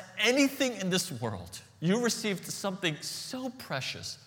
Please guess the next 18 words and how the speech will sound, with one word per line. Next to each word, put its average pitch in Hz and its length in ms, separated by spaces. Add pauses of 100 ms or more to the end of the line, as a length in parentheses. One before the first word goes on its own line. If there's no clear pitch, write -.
(340)
But 135 80
how 135 340
did 208 180
you 269 120
receive 214 400
it? 233 120
It - 1400
was - 200
most 131 380
likely 143 500 (520)
through 98 340
some 180 640
sinner 131 640 (960)
verbally 151 720
sharing 120 640
it 104 120
with - 200
you. 101 120